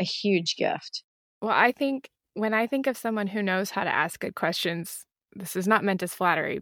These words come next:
Speaker 2: but we actually have, there's a couple friends that I have that I won't mention their names, but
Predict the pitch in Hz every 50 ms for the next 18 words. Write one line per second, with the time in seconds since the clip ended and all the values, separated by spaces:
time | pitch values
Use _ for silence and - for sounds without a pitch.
0 | - - 202 196 - - - 185 208 202 185 190 208 - - - 254 233 208 196
1 | 190 196 190 180 185 - - - - 202 185 - - - 226 - 220 202 - -
2 | 175 170 170 147 143 165 - - - 170 170 170 170 175 170 165 151 - - 190
3 | 175 175 185 185 - - - _ _ - 196 190 190 185 - 185 180 175 170 175
4 | 175 170 170 151 131 165 185 - - - 190 -